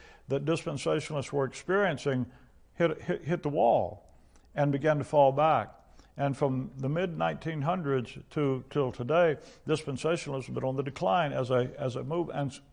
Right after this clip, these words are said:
consequently fundamentalism is on a de-, decline.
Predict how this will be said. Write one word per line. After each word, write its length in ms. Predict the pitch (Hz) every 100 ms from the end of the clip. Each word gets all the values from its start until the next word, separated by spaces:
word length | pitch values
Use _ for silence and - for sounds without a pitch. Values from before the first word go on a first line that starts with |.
| -
consequently 500 | - 175 - 170 156
fundamentalism 840 | - 165 160 165 202 180 135 120 110 - _ _ - _ - -
is 120 | 123
on 140 | 147 123
a 60 |
de-, 140 | 117 -
decline. 400 | 139 147 143 127